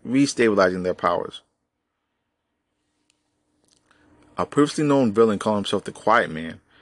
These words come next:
set in motion a complex plot to destroy the Fantastic Four. He orchestrated the F F's eviction from the Baxter Building,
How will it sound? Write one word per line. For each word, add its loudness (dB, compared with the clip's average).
set 0
in 0
motion 2
a -10
complex 0
plot 0
to -10
destroy -4
the 0
Fantastic -8
Four. -14
He -6
orchestrated 4
the 2
F -2
F's -4
eviction -2
from -10
the -8
Baxter -4
Building, -14